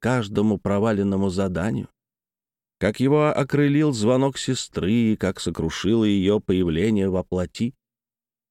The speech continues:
Вебер не упомянул, что санитарка негласно обвинила его в нарушении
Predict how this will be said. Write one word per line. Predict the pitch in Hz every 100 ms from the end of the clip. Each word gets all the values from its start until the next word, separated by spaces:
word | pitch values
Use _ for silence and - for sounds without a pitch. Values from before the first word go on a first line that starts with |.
| _ _ _ _ -
Вебер | 92 98 101
не | 101 104
упомянул, | 98 104 101 101 101
что | - - 95 92
санитарка | - 95 92 82 135 123 - - - _ _ _ _ _
негласно | 76 76 78 123 - 127
обвинила | 123 113 117 123 117
его | 113 107
в | 110
нарушении | 104 101 - 113 110 104